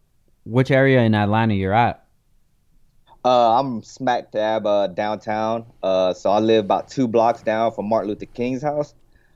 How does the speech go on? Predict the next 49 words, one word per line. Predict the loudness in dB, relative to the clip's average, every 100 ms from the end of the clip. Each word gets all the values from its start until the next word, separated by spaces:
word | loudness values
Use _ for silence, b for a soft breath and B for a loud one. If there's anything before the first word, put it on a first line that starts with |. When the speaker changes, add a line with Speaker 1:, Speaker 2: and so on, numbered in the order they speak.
| _
Speaker 2:
So | 0
I'm | 2
on | 0
the | -2
corner | -4 -2 2
of | 2 2 -4
Freedom | -6 -2 0 0 -2 -8 -16 _ _
Boulevard | -6 0 2 2 2 4 2 0 -6 -12
and | -10 -4
Boulevard. | 0 0 0 -6 -8 _
So, | -8 -6 -6 -6
Speaker 1:
Got | -6 -6 -8 -14
you. | -18 -12
Speaker 2:
you | -2
know, | 2
it's | 2 2
right | 0 0
smack | -2 -2
dab | 0 0 0
in |
the | -2
middle | -4
of | 0
everything. | -2 -2 -4 -4
You | -2
know, | -2
we | -2
get, | 2 2 4
uh, | 2 2 -2 -8 _ -10
with | -8
the |
current | 0 0 2
events | 0 0
going | 0 0 2
on, | 0
man, | 0 0
we |
get | 2 2
a |
lot | 2 -2
of |
marches | 0 -2 -2 -6
right | -4 -2
down | -2 -4
the |
road | 0 0 0
here | -4
on | -6
Freedom. | _ -2 0 0 -2